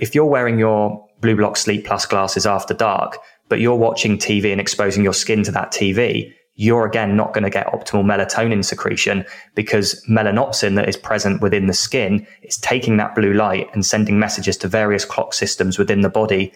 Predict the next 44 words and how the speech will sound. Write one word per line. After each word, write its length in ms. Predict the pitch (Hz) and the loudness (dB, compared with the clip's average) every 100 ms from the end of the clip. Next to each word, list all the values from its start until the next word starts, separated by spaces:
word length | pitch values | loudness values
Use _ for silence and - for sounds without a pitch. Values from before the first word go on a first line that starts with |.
| _ | _
to 80 | 113 | -4
tell 260 | 107 110 101 | -2 0 0
the 80 | |
time 340 | 95 - 101 95 | -2 -2 0 2
that 120 | 98 | 2
it's 140 | 98 | 0
daytime. 520 | - 107 107 107 101 - - - - | 0 0 0 -2 -4 -6 -14 -18 -14
So 140 | - 113 | -4 0
you're 120 | 104 | 2
wearing 280 | 117 123 123 | 2 2 2
these 140 | 104 | 0
blue 180 | - 104 | 0 2
light 220 | 101 98 | 2 0
blocking 340 | 104 - 95 87 | -2 -2 -4 0
glasses, 580 | 110 120 120 107 - | 0 0 0 -2 -2
which 160 | - - | -2 -2
telling, 420 | - 101 95 92 - | -2 0 0 -2 -6
is 140 | - | -6
telling 220 | 113 101 | -2 0
your 80 | 98 | 0
central 360 | - 107 104 101 | 0 0 -2 -2
clock, 180 | 104 - | -2 0
"Oh, 140 | 139 | 0
it's 140 | 123 - | 0 -2
nighttime, 440 | 101 104 101 98 | -2 -2 -2 -2
brilliant, 400 | 95 95 95 98 | 0 2 2 2
melatonin." 720 | 101 98 - 101 101 - 110 - - - - - | 0 0 0 -2 0 0 -2 -4 -16 -20 -6 -2
But 140 | - | 0
your 100 | 107 | 0
skin's 420 | - - 123 127 | -2 0 0 0
clock 300 | - 107 - | 0 -4 -2
system 400 | - 101 - 95 | -2 -2 -2 0
and 100 | 98 | 0
then 100 | 95 | 0
various 380 | 95 104 98 - | 0 0 0 -2
other 160 | 107 107 | -2 -2
clock 260 | - - | -4 -4
systems 380 | - - 98 95 | -4 -4 -2 -2
that 100 | - | 0
are 100 | 101 | 0
impacted 480 | 98 98 - - 92 | 0 -2 -6 -6 -6
through 260 | - 120 | -2 0
the 100 | 113 | 2
skin 480 | 107 - - - - | 0 -2 -2 -2 -4